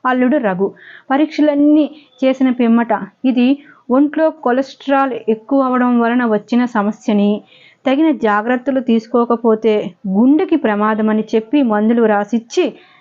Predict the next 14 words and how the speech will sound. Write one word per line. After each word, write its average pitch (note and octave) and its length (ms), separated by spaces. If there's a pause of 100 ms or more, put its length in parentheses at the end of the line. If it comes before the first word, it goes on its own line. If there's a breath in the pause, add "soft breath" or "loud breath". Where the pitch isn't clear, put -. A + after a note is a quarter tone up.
(460 soft breath)
తీసుకోవలసిన D4 840
జాగ్రత్తలన్నీ A3+ 960 (120)
చెప్పి A3+ 440 (240 soft breath)
రెండు C4+ 280
రోజుల B3+ 340
తర్వాత A3+ 440
ఇంటికి A3+ 480
పంపించేశారు. F#3+ 960 (300 soft breath)
వద్దన్నా D4+ 640
వినకుండా C4+ 640
ఏ A3+ 220
అర్ధరాత్రైనా A#3 840
అర్జెంటు A3+ 500
అయితే C#4 360